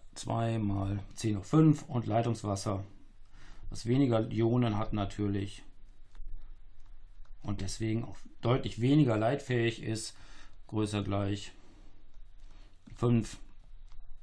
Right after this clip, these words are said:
mal zehn hoch minus neun. Ich habe da jetzt nur einen Wert rausgegeben. Normalerweise kriegt man eine ganze Spanne, auch je nachdem, wie viel Ionen eben dann im Leitungswasser drin sind. Und zwei mal zehn hoch acht als spezifischen Widerstand. Gut, so.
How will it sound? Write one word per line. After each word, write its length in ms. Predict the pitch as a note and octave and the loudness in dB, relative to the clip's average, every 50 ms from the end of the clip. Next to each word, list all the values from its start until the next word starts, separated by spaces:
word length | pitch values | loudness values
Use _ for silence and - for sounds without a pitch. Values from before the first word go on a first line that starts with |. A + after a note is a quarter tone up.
| - - | -10 -8
mal 220 | - G#2 G2+ G2 G2 | -4 -2 -2 -2 0
zehn 180 | - A2 G#2+ | 0 0 0
hoch 60 | G#2 F#2+ | 0 2
minus 300 | G2+ G2 F#2 F2 - G#2 | 0 0 0 0 -2 0
neun. 340 | G#2 G#2+ A2+ A2+ A2+ A#2 | 0 2 2 2 2 0
Ich 80 | G#2+ - | 0 -2
habe 100 | - G2 | -4 -2
da 60 | G#2+ | -2
jetzt 140 | G2+ G2 - | -2 0 0
nur 160 | A#2 A2+ - | -2 0 2
einen 240 | A#2+ B2+ C3 B2 A2 | 2 4 4 4 4
Wert 180 | A#2 A2+ A2 G2+ | 4 2 2 2
rausgegeben. 480 | G#2+ A2 G#2+ - A2+ G2 G#2 G#2+ G#2+ | 0 -2 0 0 0 2 4 4 4
Normalerweise 520 | G#2 G2+ G#2 G#2+ G#2 G#2+ G2+ G2 G2+ F#2+ - | 6 6 6 6 6 4 4 2 0 -2 -2
kriegt 180 | - G#2 - | -6 -6 -2
man 160 | G2+ G2 F#2 | 0 0 0
eine 100 | F#2 G2+ | 0 0
ganze 240 | F#2 F#2+ G2 G2 - | 0 0 0 -2 -2
Spanne, 340 | - - - B2+ C3+ C3+ A#2+ | -4 2 4 6 6 6 4
auch 120 | G2 - | 4 2
je 100 | - B2+ | 0 0
nachdem, 400 | A2+ G#2 F#2+ - - A2+ G#2+ G2+ | 2 2 2 2 0 0 0 2
wie 160 | G2 A#2+ B2 A#2+ | 2 0 -2 -2
viel 340 | - - A#2+ A#2+ A#2 - - - - - - - - - - | -2 2 2 2 2 2 -2 -8 -12 -12 -12 -14 -14 -10 0
Ionen 320 | - A#2 A#2 A#2 A#2 A2+ | 2 4 6 6 6 4
eben 220 | A2+ A2+ A2 A2 G#2+ | 2 0 0 2 4
dann 140 | G2+ G2+ | 4 4
im 100 | G#2 G2 | 4 4
Leitungswasser 540 | G2+ G2+ G#2+ G#2+ A2+ G2+ - G2 G2 - G2+ | 4 2 2 0 -2 -4 -4 -6 -6 -6 -6
drin 260 | G2+ A#2 C3 C#3+ D3+ | -4 0 4 6 6
sind. 320 | C#3 B2 B2 A#2 G#2+ - - - - - - - - - - - - - - | 6 8 6 6 4 2 -2 -10 -14 -12 -10 -10 -8 -8 -10 -10 -10 -12 -10
Und 300 | - C3 A#2+ A2+ G#2 G2+ | -6 -2 0 0 0 0
zwei 260 | - - - G2 G#2 | -2 -2 0 0 2
mal 400 | G#2 G2+ F#2+ F2+ F2+ F#2 F#2+ F#2 F2 - - - - - - - - - - - - - - - - - - - - - - - - - - - | 2 2 0 0 -2 -2 -4 -4 -6 -10 -16 -20 -20 -20 -16 -14 -12 -12 -12 -12 -12 -12 -10 -8 -8 -8 -8 -8 -10 -10 -12 -10 -10 -8 -8 -8
zehn 240 | - - F2 F#2+ | -6 -4 -4 -4
hoch 140 | F#2+ G2 - | -4 -6 -8
acht 400 | - - - - - - - - - - - | -10 -10 -10 -10 -10 -12 -10 -10 -10 -10 -8
als 140 | - G2 - | -8 -10 -10
spezifischen 520 | - - G2 - - G2+ - G2+ F#2 G#2+ A2+ | -6 -8 -6 -4 -4 -2 -2 0 0 0 0
Widerstand. 380 | A2 G#2 - - - - - | 0 -2 -4 -6 -8 -6 2
Gut, 420 | - C4+ C4 G3+ C3+ - - - A#2 | 6 10 10 10 10 8 6 0 2
so. 380 | A#2+ G3 B3 A#3+ D3+ G2 - | 8 12 12 12 12 12 8